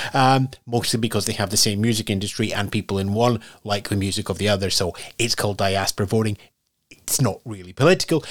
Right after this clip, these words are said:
Uh, but for much deeper analysis, uh, head over to our website. Martin Bishop has given us a guest posting there from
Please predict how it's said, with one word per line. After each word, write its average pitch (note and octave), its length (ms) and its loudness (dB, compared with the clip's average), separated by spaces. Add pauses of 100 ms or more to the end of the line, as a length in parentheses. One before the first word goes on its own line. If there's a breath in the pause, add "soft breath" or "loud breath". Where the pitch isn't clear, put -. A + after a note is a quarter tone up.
(140 loud breath)
Uh, F3 180 6
but - 260 2
for G3+ 120 2
much - 280 -2
deeper A3+ 300 4
analysis, F3 640 4
uh, C#3 180 2
head E3 320 2
over D3 220 4
to C#3+ 140 2
our C#3 120 6
website. C#3+ 540 4
Martin F3+ 360 2
Bishop F3 360 0
has C#3 140 -2
given B2+ 180 2
us A#2+ 120 2
a A#2 60 0
guest - 340 0
posting G#2+ 440 -2
there G#2 180 2
from G#2 280 0